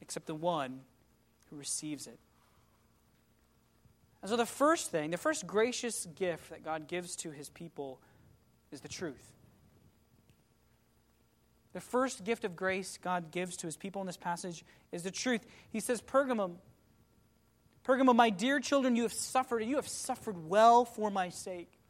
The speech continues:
But you're not done yet. Keep persevering. Don't think you've reached perfection. Keep striving for what lies in front of you. Instead, strive to know me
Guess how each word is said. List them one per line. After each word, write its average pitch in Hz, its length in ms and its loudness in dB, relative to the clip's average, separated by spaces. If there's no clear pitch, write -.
But - 120 -18
you're 202 120 -8
not 240 160 -4
done 208 240 -4
yet. 135 200 -14
Keep 247 200 -4
persevering. 185 680 -2
Don't 226 260 2
think 262 340 -2
you've 202 220 -4
reached 214 400 -6
perfection. 170 720 -2
Keep 254 240 -4
striving 240 720 4
for - 120 -4
what 220 160 0
lies 202 440 0
in 185 140 -12
front 190 220 -8
of 170 100 -8
you. 131 280 -12
Instead, 214 360 2
strive 240 540 2
to 226 120 -6
know 196 200 -2
me 240 460 -4